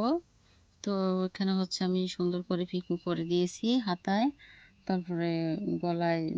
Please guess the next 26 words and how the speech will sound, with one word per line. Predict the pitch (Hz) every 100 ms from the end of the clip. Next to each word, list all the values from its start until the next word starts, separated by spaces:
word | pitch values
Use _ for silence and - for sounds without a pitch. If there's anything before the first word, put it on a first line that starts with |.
| 175 -
পেছ-, | 175 - - 165 175 175
পিছনের | 160 170 - 175 175 165
দিকে, | 175 - 214
আহ, | 285 262 190 175 175
হুকের | 175 170 - 175
ব্যবস্থা | 175 170 175 -
করেছি, | 170 165 175 - 233 320 - - - _
এখানে | 180 - 175 175
হুক | 170 175 -
হবে। | 180 185 240 320 _ _ - - _ _
হুম, | 196 185
তো | - 180
সব | 180 180 -
কিছু | 180 -
মিলিয়ে | 185 185 180 190 220 277 220 180
ড্রেসটা | 180 180 - 180
আসলে | 180 175 175
অসাধারণ। | 180 180 175 185 226 254
যদি | 202 185 180 170 175 - - - - 180
ভালো | 165 170
লাগে | 180 180 202 247
তাহলে | 185 180 180
একটু | - 185 180
পুরো | 185 180
ভিডিওটা | 175 170 170 170 180
দেখার | 175 175 180